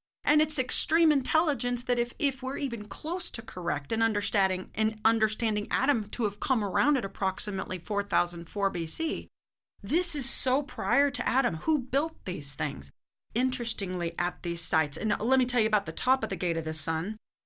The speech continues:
At the top is Viracocha, also known as, as a different god, Quetzalcoatl, who is a sea-traveling serpent god who created the giants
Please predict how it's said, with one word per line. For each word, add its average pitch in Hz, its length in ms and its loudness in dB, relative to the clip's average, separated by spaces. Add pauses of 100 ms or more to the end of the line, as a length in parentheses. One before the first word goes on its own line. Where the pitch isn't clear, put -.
(120)
At 240 260 2
the 302 60 -2
top 190 460 0 (320)
is 180 240 0
Viracocha, 208 880 2
also 220 520 2
known 190 280 0
as, 175 200 -4
as 180 180 0
a 185 60 -2
different 226 580 0
god, 165 400 2 (280)
Quetzalcoatl, 233 1000 2 (340)
who 302 220 6
is 285 160 2
a 262 120 2
sea-traveling 262 1300 2
serpent - 640 0
god 165 360 4 (300)
who 302 140 6
created 294 680 2
the 370 80 0
giants 370 880 0